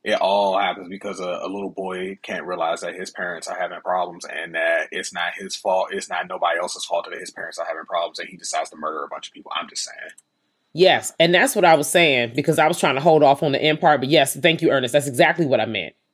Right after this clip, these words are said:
Speaker 2: And it's not because the mama's fault, but more so, like, all these niggas is hating on her.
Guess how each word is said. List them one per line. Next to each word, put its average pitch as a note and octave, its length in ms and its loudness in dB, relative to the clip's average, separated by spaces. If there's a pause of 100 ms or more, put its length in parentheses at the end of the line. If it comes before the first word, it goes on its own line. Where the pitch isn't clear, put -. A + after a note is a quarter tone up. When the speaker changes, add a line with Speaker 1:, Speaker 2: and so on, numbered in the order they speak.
(120)
Speaker 2:
And D3 140 4
it's D#3 120 0
not F3+ 240 4
because E3 300 4
the C#3+ 60 2
mama's C3 360 0
fault, E3+ 440 2 (400)
but D3+ 100 4
more D#3 240 6
so, D#3+ 160 2
like, C3+ 300 4
all F3+ 240 8
these F3 180 0
niggas D#3+ 320 0
is B2 80 -8
hating G3 460 0
on D3 160 0
her. A3 420 -2